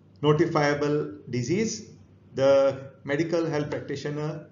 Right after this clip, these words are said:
must notify the local health authority, and this will in turn be transmitted across the network chain. We also focus on first aid and treatment,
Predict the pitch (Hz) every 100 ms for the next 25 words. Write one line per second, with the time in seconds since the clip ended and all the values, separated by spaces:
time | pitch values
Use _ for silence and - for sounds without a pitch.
0 | - - 160 165 135 131 135 151 143 120
1 | 120 123 147 131 135 123 120 123 127 127
2 | 127 151 170 175 - 120 120 127 - 135
3 | 113 - 127 120 151 156 139 120 127 120
4 | 120 135 127 151 - 98 131 127 - 120
5 | 117 113 - - _ - 131 127 139 131
6 | - 117 113 - - - - - - -
7 | - _ _ - _ _ _ _ _ _
8 | - - - _ _ _ _ _ _ -
9 | - _ _ _ - - - _ _ -
10 | _ 127 135 139 175 156 147 160 143 131
11 | 151 156 - 160 151 127 123 147 147 175
12 | 208 220 -